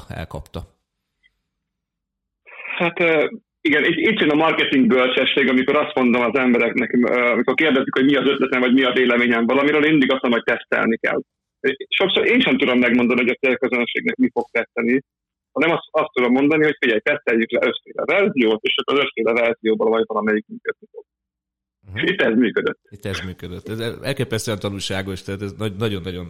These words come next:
Speaker 1: ezt na-, nagyon megjegyeztem, így kb. ez a felírtam, kiírtam magamnak bölcsességnek kategória volt, hogy, hogy,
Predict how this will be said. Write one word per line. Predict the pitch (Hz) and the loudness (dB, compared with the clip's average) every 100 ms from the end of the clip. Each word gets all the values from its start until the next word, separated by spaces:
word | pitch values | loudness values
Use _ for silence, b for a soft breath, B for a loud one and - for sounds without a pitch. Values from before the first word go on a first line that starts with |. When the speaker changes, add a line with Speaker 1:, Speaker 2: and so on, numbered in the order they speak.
| - | -14
Speaker 1:
ezt | 95 101 | -14 -12
na-, | 104 | -10
nagyon | 110 113 101 | -8 -6 -6
megjegyeztem, | 95 90 90 95 - 95 | -8 -10 -12 -14 -14 -14
így | 90 | -14
kb. | - 92 | -12 -10
ez | 92 92 | -10 -10
a | |
felírtam, | 92 104 92 87 92 | -12 -12 -12 -12 -14
kiírtam | 92 95 92 - 98 | -12 -12 -14 -14 -12
magamnak | 95 95 95 95 | -10 -8 -10 -10
bölcsességnek | 98 95 101 95 92 98 95 | -10 -10 -10 -10 -10 -12 -14
kategória | 98 - 98 101 101 98 | -14 -14 -12 -8 -8 -8
volt, | 101 101 | -10 -12
hogy, | 101 101 b b b b b | -14 -18 b b b b b
hogy, | - - 67 | -8 -8 -8